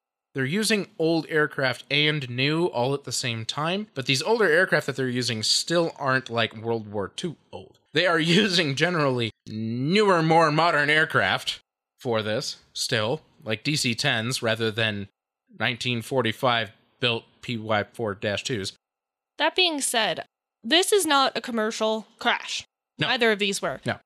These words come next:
Speaker 2: And although we try to keep to commercial, we definitely make exceptions. So
Speaker 1: Yeah.
Speaker 2: if you have any other interesting Part one thirty-five, Part ninety-one, Part whatever, send them to us. As long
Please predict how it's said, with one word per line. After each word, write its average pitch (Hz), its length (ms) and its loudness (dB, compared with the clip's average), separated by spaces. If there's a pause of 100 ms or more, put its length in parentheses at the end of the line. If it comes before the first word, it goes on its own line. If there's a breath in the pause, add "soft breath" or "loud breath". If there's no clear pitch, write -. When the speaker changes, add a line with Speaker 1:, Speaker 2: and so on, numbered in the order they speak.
(320)
Speaker 2:
And 294 140 -2
although 320 280 4
we 403 120 6
try 277 380 2
to 330 120 -4
keep 339 320 0
to 330 100 -4
commercial, 349 680 0
we 247 400 0
definitely 415 540 2
make 370 220 2
exceptions. 320 720 -4
So 302 100 0
Speaker 1:
Yeah. 330 100 2
Speaker 2:
if - 60 2
you 415 100 8
have 453 120 4
any 427 240 4
other 359 260 2
interesting 269 640 0
Part 240 380 2
one 196 220 -2
thirty-five, 294 1000 2 (120)
Part - 260 -8
ninety-one, 202 760 0
Part 175 200 0
whatever, 214 600 0 (540)
send 285 360 0
them 277 140 2
to 127 180 -4
us. - 380 -8 (380)
As 202 80 -6
long 302 240 4